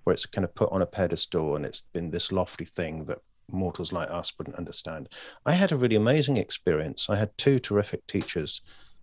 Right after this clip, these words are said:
Sue Dove and Jeff Riley, who would just, you know, we would spend a whole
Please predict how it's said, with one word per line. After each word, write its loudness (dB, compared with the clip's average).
Sue 4
Dove 4
and -2
Jeff -2
Riley, -2
who 6
would 0
just, 0
you 0
know, 4
we 4
would 2
spend 4
a 4
whole 6